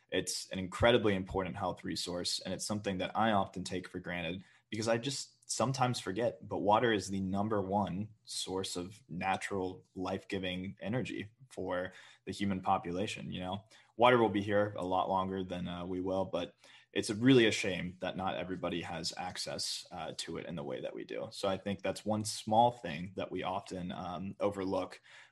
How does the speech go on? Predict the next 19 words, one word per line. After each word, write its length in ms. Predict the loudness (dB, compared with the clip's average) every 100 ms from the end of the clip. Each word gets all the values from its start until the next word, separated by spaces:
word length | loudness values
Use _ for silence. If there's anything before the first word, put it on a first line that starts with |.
| -6
when 140 | -4
it 100 | -2
comes 280 | -4 -4 -4
to 100 | -4
our 80 | -2
day-to-day 380 | -4 -4 -4 -4
lives. 500 | -4 -4 -4 -4 -6
And, 380 | -6 -6 -8 -10 _ _ -14
uh, 100 | -10
you 140 | -4 -2
know, 260 | -2 -4 -8 -6
it's 160 | -4
just 180 | -2 -2
important. 460 | -2 2 2 2 -4 -8
It's 160 | -6
an, 160 | -6 -6 -6
it's 160 | -4
very 220 | 0 2
important. 360 | 0 -2 -8 -10